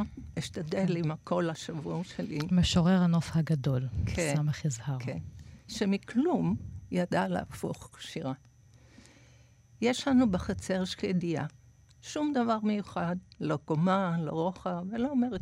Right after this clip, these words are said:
Speaker 1: כלום. ופתאום, ממש פתאום, יום אחד, פתאום נתמלאה זו כולה פריחה, וכולה היא לבנה,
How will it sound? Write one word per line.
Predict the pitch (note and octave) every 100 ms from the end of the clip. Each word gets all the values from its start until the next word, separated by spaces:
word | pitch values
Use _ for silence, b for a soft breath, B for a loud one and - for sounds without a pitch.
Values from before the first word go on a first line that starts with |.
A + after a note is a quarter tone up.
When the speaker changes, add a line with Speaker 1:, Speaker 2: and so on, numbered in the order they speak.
| -
Speaker 1:
כלום. | - F3 F3+ - - b b b b
ופתאום, | C4+ - B3+ - D#3+ D3 F#3 - - -
ממש | F#3 G#3 C4+ - -
פתאום, | A3 - C3+ B2+ G3 - _ _
יום | G3+ A3+
אחד, | G#3 - - - B2+ - - b b b b b b _ _
פתאום | - B3+ - E3+ B2+ E3 - -
נתמלאה | G#3+ - G#3+ A3 - B3 C4+ B3
זו | G3+ G#3+
כולה | - G#3 G3 G#3
פריחה, | G3 - G3+ - F3 D#3 b b b b -
וכולה | G#3 A3 - A3 A#3
היא | A#3+ A3+
לבנה, | G#3+ G3+ G3 F#3+ G3+ D#3+